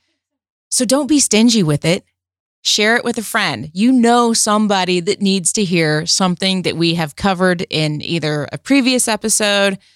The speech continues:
We've got a ton of great episodes coming up. They are in the pipeline. So to make sure that you don't miss one of those great upcoming episodes, make sure that you're also subscribed. So share, subscribe,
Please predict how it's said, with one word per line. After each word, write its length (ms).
We've 240
got 340
a 100
ton 420
of 160
great 240
episodes 760
coming 340
up. 300
They 120
are 100
in 200
the 80
pipeline. 560
So 120
to 60
make 200
sure 180
that 80
you 140
don't 580
miss 380
one 240
of 80
those 200
great 320
upcoming 440
episodes, 640
make 140
sure 180
that 100
you're 260
also 380
subscribed. 720
So 220
share, 540
subscribe, 800